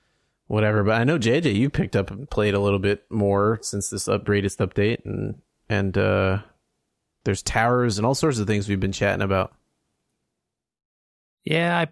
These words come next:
Speaker 2: powered my way through some stuff to try and get some, pick up a bunch of feats. Also, uh, I've discovered after completing the most recent story chapter, which was good.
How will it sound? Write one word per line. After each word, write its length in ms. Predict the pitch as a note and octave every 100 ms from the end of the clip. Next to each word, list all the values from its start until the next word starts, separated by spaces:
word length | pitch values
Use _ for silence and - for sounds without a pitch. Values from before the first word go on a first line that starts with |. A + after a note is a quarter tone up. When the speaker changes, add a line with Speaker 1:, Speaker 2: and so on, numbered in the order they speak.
| -
Speaker 2:
powered 280 | - A3 G3+
my 100 | E3
way 160 | D#3
through 240 | C3+ C#3+ C3+
some 180 | - G#2
stuff 340 | - G#2 -
to 80 | -
try 240 | - A2
and 100 | G#2+
get 180 | A2 -
some, 480 | - G2 F#2+ F2+ F2 _ _ _ _ _ _ _ _ _ _ _ _ _ _ D#3 -
pick 140 | C#3+
up 100 | C3
a 60 | G#2+
bunch 180 | A2 G#2+
of 80 |
feats. 320 | - A2 G#2+ -
Also, 480 | A#2+ B2+ B2+ A#2+ A#2 -
uh, 180 | G2 G2+
I've 180 | G#2
discovered 520 | G2+ - A#2 G2+ G2 G2
after 200 | G2 G#2
completing 420 | G#2+ G2 A2+ G2+
the 300 | G2 F#2+ F#2
most 260 | F2+ F#2+ -
recent 260 | G2 - -
story 280 | G2+ F#2+
chapter, 340 | F#2 F2+ F2+ A2+
which 160 | F3
was 120 | A3 G3
good. 280 | E4+ A#3